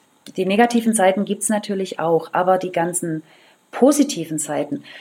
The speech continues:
fallen in aller Regel komplett unter den Tisch. Das, ich verweise einfach nochmal auf den Artikel vom Herrn Warner kurz vor der Mitgliederversammlung. Der war so ein Paradebeispiel dafür, wie jemand was einfach nicht verstehen will. Und, ähm,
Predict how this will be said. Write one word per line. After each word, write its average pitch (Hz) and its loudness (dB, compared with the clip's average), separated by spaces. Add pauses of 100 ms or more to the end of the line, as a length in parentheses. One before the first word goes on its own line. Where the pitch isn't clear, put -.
(120)
fallen 185 2
in 170 -2
aller 175 0
Regel 165 0
komplett 147 -4 (140)
unter 156 0
den 147 -2
Tisch. 135 -4
Das, - -8 (180)
ich - -20
verweise 175 4
einfach 170 2
nochmal 160 2
auf 147 0
den 160 -2
Artikel 165 -4
vom 160 -4
Herrn 156 0
Warner 147 2
kurz 156 -4
vor 151 -4
der 151 0
Mitgliederversammlung. 139 -4
Der 143 2
war 156 6
so 156 2
ein 147 0 (180)
Paradebeispiel 160 2
dafür, 139 -6 (600)
wie 160 0
jemand 160 4
was 156 4
einfach 151 -2
nicht 151 -4
verstehen 147 -2
will. 135 -4 (720)
Und, 180 4 (540)
ähm, 175 0